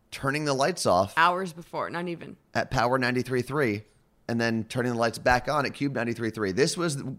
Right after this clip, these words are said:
Speaker 1: what was, what we planned on playing right between the two.
Speaker 2: Yeah. It's Carla Marie and Anthony, your Power ninety-three three morning show. So all day long, what have we been telling you?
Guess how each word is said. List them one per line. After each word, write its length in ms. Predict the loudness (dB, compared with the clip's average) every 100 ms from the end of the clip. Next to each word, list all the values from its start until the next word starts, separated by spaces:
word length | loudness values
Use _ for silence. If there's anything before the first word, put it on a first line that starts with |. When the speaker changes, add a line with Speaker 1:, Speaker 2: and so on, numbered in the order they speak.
| -14
Speaker 1:
what 180 | -4 -2
was, 240 | -2 -8 -12 _ -4
what 180 | -2
we 180 | -2 -4
planned 380 | -4 -4 -2 0
on 120 | 0
playing 480 | 0 0 0 0 -2 -8 _ _
right 340 | -6 -2 -2
between 360 | -2 -4 -2 -2
the 60 | -2
two. 160 | -6 -8 -14 _
Speaker 2:
Yeah. 100 | -6 2 4 4 2 2
It's 260 | 0 0
Carla 280 | 2 4 4
Marie 300 | 4 4 4
and 100 | 2
Anthony, 360 | 2 2 2 0
your 140 | -2 0
Power 300 | 4 6 6
ninety-three 380 | 4 2 0 -2
three 180 | -2
morning 260 | -2 0 -2
show. 220 | -2 -2
So 220 | 0 -2 4
all 220 | 4 4 4
day 160 | 4
long, 400 | 6 4 2 -4
what 140 | 0 2
have 80 | 4
we 100 | 4
been 160 | 2
telling 280 | 2 2 0
you? 80 | -14